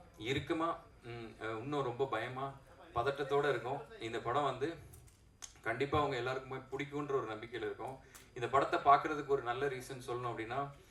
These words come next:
இன்னைக்கு நீங்க பார்க்குற ஒரு, ஒரு ஃபுட் டெலிவரி ஆப்ல நீங்க பார்க்குறீங்க அப்படின்னா நிறைய சாப்பாடு இருக்கும், எந்த சாப்பாடை நீங்க ஆர்டர் பண்ணணும்னு தெரியாது. ஆனா பன் பட்டர் ஜாம் எல்லா ஊர்லயும் எல்லா கடையிலயும் கிடைக்கும். நீங்க அந்த பசிக்குது அப்படின்னா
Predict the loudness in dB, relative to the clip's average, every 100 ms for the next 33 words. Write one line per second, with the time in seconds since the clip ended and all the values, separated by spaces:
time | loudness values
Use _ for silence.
0 | -20 -8 -6 -6 -8 0 4 4 2 -2
1 | -4 -10 -18 -4 2 4 2 0 0 -2
2 | 2 2 4 4 4 2 -4 -4 0 0
3 | 0 -4 -6 -6 -6 -4 -2 -2 -2 -2
4 | -6 -18 -20 -20 -20 -20 -20 -14 2 2
5 | 4 2 0 -6 -4 -4 2 2 2 -4
6 | -16 -16 0 2 4 2 2 2 2 2
7 | -2 -6 -4 -4 -2 -4 -8 -14 -18 -10
8 | -2 2 4 4 2 4 4 4 2 0
9 | 0 2 4 4 2 -2 -4 -4 -4 -2
10 | -2 -2 -2 -2 -4 -6 -10 -12 -18 -20
11 | -20 -12 -4 0 2 0 -2 -4 -4 0
12 | 0 0 0 0 0 -2 -4